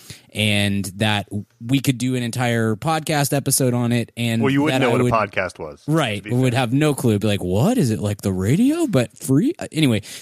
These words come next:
Speaker 1: no, it, it would, it would be totally, I, I would be blown away that, that this would still have any sort of, uh, cultural cachet or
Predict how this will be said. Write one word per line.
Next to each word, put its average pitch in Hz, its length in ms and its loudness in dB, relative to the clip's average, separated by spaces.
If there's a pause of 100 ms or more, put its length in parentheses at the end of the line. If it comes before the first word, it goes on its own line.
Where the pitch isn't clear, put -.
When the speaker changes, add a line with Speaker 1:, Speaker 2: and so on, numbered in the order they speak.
Speaker 1:
no, 156 180 2
it, - 80 -6 (200)
it - 20 4
would, 170 300 2 (140)
it 160 80 2
would 165 140 4
be 156 120 -2
totally, 147 880 0
I, 160 100 -2
I 151 120 -2
would 160 60 2
be 160 80 0
blown 143 220 0
away 135 180 2
that, 127 140 -2
that 113 360 -2 (120)
this 127 340 0
would 123 160 0
still 135 300 2
have 120 300 0
any 120 400 2
sort 117 280 2
of, 107 220 2 (540)
uh, 110 220 0
cultural 117 340 0
cachet 110 580 0
or 101 560 0